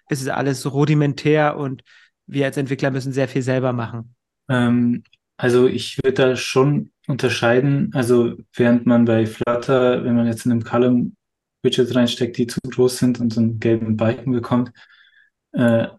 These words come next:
Speaker 2: kriegt man im Web einfach einen, äh, einen Scrollbalken. Und ich glaub nicht, dass es jetzt unbedingt,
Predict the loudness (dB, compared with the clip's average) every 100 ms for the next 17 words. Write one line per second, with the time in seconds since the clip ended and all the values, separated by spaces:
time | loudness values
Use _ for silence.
0 | _ -6 -4 2 2 2 0 2 4 4
1 | 0 -2 -18 -4 -2 2 0 -2 -10 -20
2 | _ _ -2 2 4 2 0 -6 -14 _
3 | -6 -4 0 0 -2 -4 -10 _ _ _
4 | 0 0 0 2 2 4 2 2 0 0
5 | -4 0 4 2 0 -16 -20 -20 _ -8
6 | -2 -2 0 -2 0 -2 -2 0 0 -2
7 | -6 0 2 4 2 -2